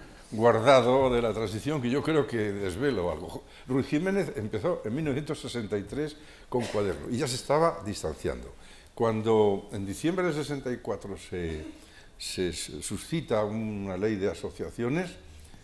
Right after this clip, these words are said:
que fue de diciembre de mil novecientos sesenta y cuatro, Ruiz Jiménez no vota, como tampoco, mm,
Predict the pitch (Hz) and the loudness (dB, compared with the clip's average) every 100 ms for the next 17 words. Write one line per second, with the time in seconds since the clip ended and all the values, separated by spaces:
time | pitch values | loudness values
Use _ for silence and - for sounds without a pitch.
0 | - - - 90 85 90 - 87 82 - | -20 -16 -10 -4 -4 -4 -8 -12 -10 -6
1 | 104 92 95 87 92 98 85 101 104 101 | -4 -2 -2 -4 -4 -4 -6 -8 -10 -10
2 | - 104 135 135 147 147 165 - - - | -12 -8 -6 -2 -2 0 -6 -8 -18 -20
3 | - - 117 - 135 160 175 170 - - | -16 -4 -2 0 2 4 4 2 -2 -10
4 | - - - - - - 101 143 139 170 | -20 -20 -20 -20 -18 -4 6 8 10 10
5 | 170 160 147 101 98 87 - - 131 113 | 8 2 2 -4 -4 -8 -6 -4 0 0
6 | 101 104 - 104 | 0 -2 -8 -8